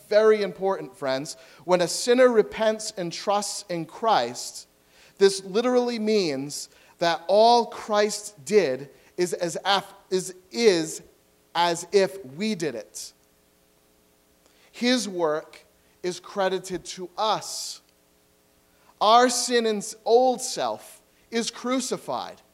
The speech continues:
It's dead and buried. You see? All the things that you think are so heinous, that the things that you regret, the things that you're ashamed of,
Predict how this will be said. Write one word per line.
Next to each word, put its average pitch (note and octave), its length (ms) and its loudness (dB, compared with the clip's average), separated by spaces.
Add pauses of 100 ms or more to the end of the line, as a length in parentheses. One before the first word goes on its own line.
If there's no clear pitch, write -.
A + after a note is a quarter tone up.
(320)
It's A3 200 2
dead A3 360 0
and A3 180 -2
buried. G3 500 0 (540)
You D3 80 -18
see? A3+ 320 -2 (2000)
All C4 380 6
the B3 140 -2
things B3 380 2
that F3+ 120 -6
you G#3+ 160 -8
think A3 260 0
are G3 80 -2
so G#3+ 260 -4
heinous, F#3 500 -2
that F3+ 140 -10
the F#3 120 -8
things A3 260 0
that A3 140 0
you A3+ 100 -6
regret, G3 480 -2
the E3+ 60 -10
things G#3+ 280 -4
that G#3+ 140 -4
you're G#3+ 140 2
ashamed G#3+ 560 -6
of, A2 200 -10